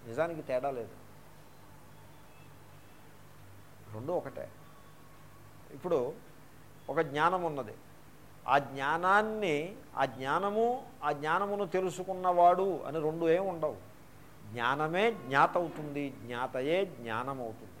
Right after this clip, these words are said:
జ్ఞానము జ్ఞాత, ఊరికే ఆ ప్రత్యయాలు మారే తప్పిస్తే జ్ఞానమేవ జ్ఞాత ఇత్యుచ్యతే.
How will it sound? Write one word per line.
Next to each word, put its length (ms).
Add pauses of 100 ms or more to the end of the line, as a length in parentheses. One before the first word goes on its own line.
(680)
జ్ఞానము 480
జ్ఞాత, 440 (680)
ఊరికే 300 (280)
ఆ 180
ప్రత్యయాలు 640
మారే 340
తప్పిస్తే 420
జ్ఞానమేవ 760
జ్ఞాత 420
ఇత్యుచ్యతే. 880